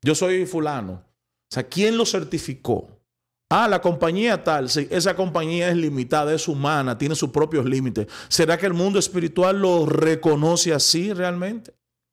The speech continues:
Entonces te quiero decir que en el mundo espiritual no se utilizan las cuñas. Solo podrás administrar y estar al frente de proyectos espirituales cuando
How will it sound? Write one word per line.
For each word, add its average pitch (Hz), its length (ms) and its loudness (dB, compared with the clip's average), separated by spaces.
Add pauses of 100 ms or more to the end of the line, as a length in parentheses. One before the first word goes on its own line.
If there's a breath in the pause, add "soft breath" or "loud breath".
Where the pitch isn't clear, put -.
(440)
Entonces 113 280 -2
te 101 120 -6
quiero 110 260 0
decir 165 880 0 (1700 loud breath)
que 139 100 4
en 143 80 2
el 135 140 2
mundo 202 400 4
espiritual 165 840 2
no 151 440 2
se 185 140 0
utilizan 160 580 0
las 131 160 -6
cuñas. 101 540 -2 (380 soft breath)
Solo 190 680 4
podrás 156 720 2
administrar 143 1300 2 (180 loud breath)
y 131 140 0
estar 151 280 0
al 143 120 2
frente 151 580 2
de 123 100 2
proyectos 123 760 0
espirituales 147 840 2
cuando 208 680 0